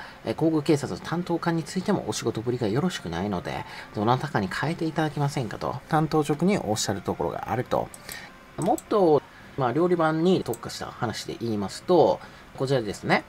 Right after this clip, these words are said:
宮内庁大前の初代の厨房の天皇の料理番が好評であったと。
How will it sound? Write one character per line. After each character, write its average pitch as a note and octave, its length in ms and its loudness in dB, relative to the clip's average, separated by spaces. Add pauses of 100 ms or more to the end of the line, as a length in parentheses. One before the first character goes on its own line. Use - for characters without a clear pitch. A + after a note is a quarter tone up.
(480)
宮 A3 160 4
内 G3+ 60 0
庁 G2+ 160 0
大 B2 220 2
前 C#3+ 160 0
の A#2 260 2
初 - 180 0
代 B2+ 220 4 (200)
の E3 160 6
厨 E3+ 680 8
房 D#3+ 280 6
の D3+ 140 2
天 C3+ 160 0
皇 D3+ 100 2
の A2+ 80 2
料 A2+ 160 4
理 A2+ 60 2
番 A2 160 -2
が G#2 80 -4
好 A#2+ 220 -2
評 A2 140 2
で G#2 100 0
あ - 80 -4
っ - 40 -8 (140)
た F#3 80 -6
と。 - 260 -4